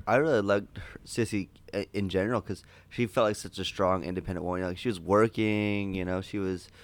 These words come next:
doing the stuff, you know, I don't know. I just, uh, this entire movie, and I make a lie, I, I read a note later on near the end. I feel like it would, like, it could be such a powerful movie in terms of, like,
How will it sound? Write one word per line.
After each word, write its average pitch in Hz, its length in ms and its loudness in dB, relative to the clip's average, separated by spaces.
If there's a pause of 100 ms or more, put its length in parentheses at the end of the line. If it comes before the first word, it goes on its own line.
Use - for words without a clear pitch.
(220)
doing 92 1120 0
the 92 160 -10
stuff, 98 540 0
you 101 120 -6
know, 85 240 -4 (360)
I 104 120 0
don't 87 160 -6
know. 87 160 -6 (320)
I 107 140 0
just, 110 280 -4
uh, 90 280 0 (800)
this 127 200 -6
entire 113 360 -2
movie, 110 500 0
and 98 120 -4
I 101 100 -2
make 107 180 -2
a 92 80 -4
lie, 87 400 -2
I, 95 160 -4 (100)
I 101 120 -2
read 98 200 2
a 92 40 -4
note 90 200 -4
later 87 300 -2
on 87 160 0
near 87 140 -4
the 82 180 -6
end. 87 360 -4 (440)
I 117 120 -2
feel 160 160 -4
like 151 120 -2
it 110 100 0
would, 98 280 -2 (220)
like, 104 120 -6
it 95 140 -8
could 107 120 -12
be 113 100 -4
such - 260 -6
a 95 40 -6
powerful 95 460 2
movie 95 640 -2
in 92 100 -4
terms 90 280 -6
of, 80 140 -10
like, 85 420 -4